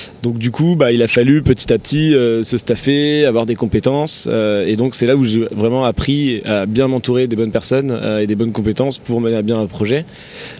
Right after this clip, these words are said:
Euh, faut savoir qu'on avait quand même une, un horizon dans notre, euh, stratégie avec Merci Raymond, de se dire, « Bon, bah, on, on passe pas à l'étape d'après tant qu'on n'a pas validé, euh, la première étape. » Donc nous, notre première étape, ça a été vraiment de, de se dire, « On est jardinier,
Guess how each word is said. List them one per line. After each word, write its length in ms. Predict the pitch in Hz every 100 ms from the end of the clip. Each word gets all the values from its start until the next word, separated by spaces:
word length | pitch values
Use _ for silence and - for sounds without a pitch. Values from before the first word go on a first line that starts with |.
| -
Euh, 240 | 107 104
faut 140 | 101 107
savoir 300 | 120 123 -
qu'on 140 | 120
avait 300 | 107 107 117
quand 120 | 113
même 120 | 120 113
une, 180 | 107
un 120 | 107 120
horizon 400 | 120 123 131 139
dans 140 | 113
notre, 340 | 110 98 110
euh, 220 | 104 101 98
stratégie 680 | - 110 120 110 123 123
avec 200 | 110 101
Merci 260 | 104 95 104
Raymond, 280 | 107 139 139
de 40 |
se 120 | 110
dire, « 200 | 107 120 113
Bon, 120 | 113
bah, 140 | 98 - - - -
on, 100 | 107 -
on 60 | 110
passe 160 | 117
pas 80 | 139
à 20 |
l'étape 240 | 123 110 120
d'après 320 | 117 - 139
tant 160 | 127 123
qu'on 160 | 117
n'a 140 | 113 104
pas 220 | 123 123
validé, 520 | 113 120 117 131 143 156
euh, 400 | 110 104 104 101
la 120 | 104
première 260 | - 113 107
étape. » 260 | 110 135 - - - -
Donc 160 | 107 107
nous, 100 | 127
notre 160 | 113
première 220 | - 110
étape, 240 | 107 117 104
ça 80 | 101
a 20 |
été 140 | 104
vraiment 220 | 104 113
de, 260 | 110 95 90 - - - - - 107
de 60 |
se 40 | 104
dire, « 160 | 120
On 80 | 113
est 80 | 113
jardinier, 600 | 117 113 120 123 127